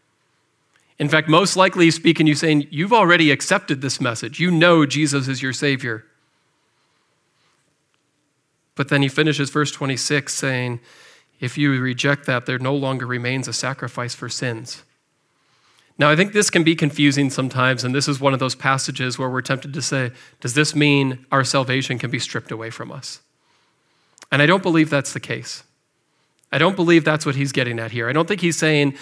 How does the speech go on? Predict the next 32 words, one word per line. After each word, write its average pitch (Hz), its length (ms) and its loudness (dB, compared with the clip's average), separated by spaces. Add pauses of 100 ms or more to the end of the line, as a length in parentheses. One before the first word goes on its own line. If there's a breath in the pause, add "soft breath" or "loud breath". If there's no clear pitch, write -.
(100)
that 151 160 0
that 156 500 -2
sacrifice 156 640 0
is 135 80 -4
going 147 220 2
to 135 40 0
be 143 120 0
stripped 165 420 -2
away 151 240 4
from 143 280 -4
you, 139 360 -2 (260 loud breath)
but 139 120 4
instead 165 260 4
what 165 100 4
he's 156 200 2
implying 160 840 0
is 143 380 0 (400 loud breath)
you 160 280 4
have 165 180 4
chosen 147 480 2
to 156 180 0
not 135 440 2
make 139 260 -2
use 139 200 -2
of 120 120 -10
the 127 80 -6
sacrifice 117 760 -6
that 120 160 -14
was 123 120 -14
here 123 140 -6
for - 200 -16
you. 147 180 -16